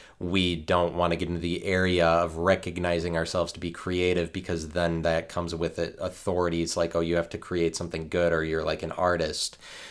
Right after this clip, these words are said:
Like, being creative is different from being an artist, and,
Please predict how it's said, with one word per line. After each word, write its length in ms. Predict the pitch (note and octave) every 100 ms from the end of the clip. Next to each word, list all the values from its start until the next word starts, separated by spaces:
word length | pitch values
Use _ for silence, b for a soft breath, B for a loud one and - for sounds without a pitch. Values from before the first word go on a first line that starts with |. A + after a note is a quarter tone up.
| B
Like, 260 | F#2 E2 -
being 220 | G2+ G2+
creative 560 | - G2 G2 G#2+ G2+ F2+
is 160 | E2+
different 260 | G#2 F#2 F#2
from 160 | F#2
being 240 | E2+ F2+ E2
an 80 | E2
artist, 720 | G2 F#2 E2 E2 - - - _ B B B B _ -
and, 520 | F#2 F#2 F#2 F2+ G2